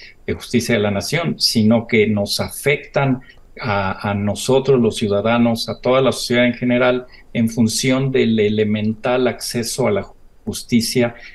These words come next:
que tenemos derecho todos. Y fragilizar, disminuir la operatividad del, del Poder Judicial nos parece desafortunado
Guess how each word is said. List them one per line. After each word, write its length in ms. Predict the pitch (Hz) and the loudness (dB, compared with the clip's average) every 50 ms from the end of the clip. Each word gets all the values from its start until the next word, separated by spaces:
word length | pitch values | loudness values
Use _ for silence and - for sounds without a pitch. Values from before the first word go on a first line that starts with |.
| - - - | -20 -8 -2
que 100 | - 107 | -2 -2
tenemos 500 | - - 110 104 107 113 113 117 110 104 | -2 0 0 2 4 6 6 6 4 4
derecho 400 | 107 101 101 104 104 - 113 101 | 4 6 6 6 4 2 -4 -4
todos. 480 | - - 113 104 98 95 - - - - | -2 0 0 0 0 0 -4 -6 -6 -4
Y 380 | - 123 120 131 127 123 120 - - - - - - - - - - - | 0 4 4 6 6 6 4 2 -4 -18 -20 -20 -18 -16 -14 -14 -8 -2
fragilizar, 1200 | 135 123 117 110 - - 131 117 113 117 113 - - - 143 135 139 147 147 143 - - 127 120 | 0 0 0 0 -2 0 2 2 4 4 2 0 0 0 0 2 4 4 4 2 0 -2 -4 -2
disminuir 720 | 113 113 - 117 113 113 113 113 120 120 123 135 147 143 | -2 0 2 4 6 6 8 6 6 6 4 4 2 0
la 140 | 143 143 135 | 0 0 2
operatividad 1160 | 123 110 - - 120 107 104 101 104 - - 120 104 98 107 101 101 117 120 123 127 - - - - - - - - | 0 0 -2 -2 -2 -2 -2 -2 -4 -6 -4 -4 -4 -2 -2 -2 0 2 2 2 2 0 -2 -6 -16 -18 -18 -14 -10
del, 760 | - - 110 104 95 98 95 98 98 98 98 98 98 98 - - - | -6 0 2 2 2 2 2 0 -2 -4 -6 -6 -8 -8 -10 -10 -6
del 220 | - 113 101 101 - | -4 -2 -2 -2 -4
Poder 300 | - 104 101 110 120 117 | -2 0 2 2 2 0
Judicial 760 | 117 - 131 117 110 - - - 120 117 113 117 123 120 120 - - - - - - | 0 0 0 0 0 0 -2 0 2 2 4 4 2 2 0 -4 -16 -20 -20 -12 -6
nos 340 | - 107 107 104 95 - - | -2 0 0 0 0 -2 -4
parece 560 | - 110 104 107 107 110 - - - 123 113 | -2 -2 0 2 2 0 0 -2 -2 -2 0
desafortunado 1120 | 110 101 - - - - - - 98 87 - 101 98 101 104 101 110 107 117 131 143 143 | 0 -2 -4 -4 -6 -8 -6 -6 -10 -10 -6 -4 -2 -2 0 0 0 0 2 0 0 0